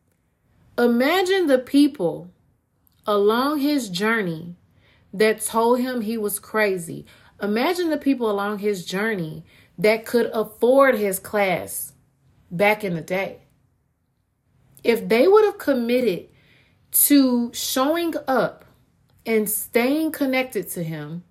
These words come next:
not saying, "Oh, who does he think he is?" Not saying,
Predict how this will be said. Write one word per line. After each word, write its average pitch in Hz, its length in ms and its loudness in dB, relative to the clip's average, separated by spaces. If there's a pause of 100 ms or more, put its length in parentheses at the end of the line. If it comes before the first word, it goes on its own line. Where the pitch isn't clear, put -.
(1000)
not 220 420 0
saying, 277 460 -2
"Oh, 233 220 -2
who 240 180 0
does 240 120 -6
he 254 100 -6
think 240 240 -6
he 226 260 -4
is?" 175 400 -2 (320)
Not 226 300 0
saying, 277 380 -4